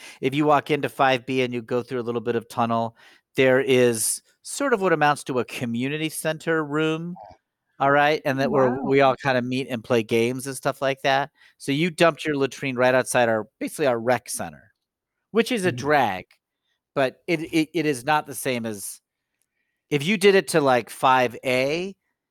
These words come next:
Speaker 1: that would actually go right outside my bedroom.
Speaker 2: Oh.
Speaker 3: Oh.
Speaker 1: Uh,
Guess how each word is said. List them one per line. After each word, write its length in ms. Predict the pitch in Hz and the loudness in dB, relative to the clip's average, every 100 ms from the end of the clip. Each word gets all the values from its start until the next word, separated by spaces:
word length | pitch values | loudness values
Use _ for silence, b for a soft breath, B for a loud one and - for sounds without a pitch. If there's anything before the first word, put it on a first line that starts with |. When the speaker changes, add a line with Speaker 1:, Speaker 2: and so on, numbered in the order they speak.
| _ _ _ | _ _ _
Speaker 1:
that 220 | 127 156 170 | 2 2 2
would 100 | 151 | 2
actually 260 | 143 - | 0 -4
go 140 | 127 120 | -6 -6
right 340 | 120 139 139 | -4 0 2
outside 460 | 131 117 123 117 101 | 0 -2 0 0 -2
my 160 | 107 107 | -8 -8
bedroom. 500 | 113 104 95 85 _ _ _ _ _ | -8 -10 -12 -20 _ _ _ _ _
Speaker 2:
Oh. 40 | 101 | -10
Speaker 3:
Oh. 280 | - 254 240 | 2 4 4
Speaker 1:
Uh, 320 | 107 107 | 0 -2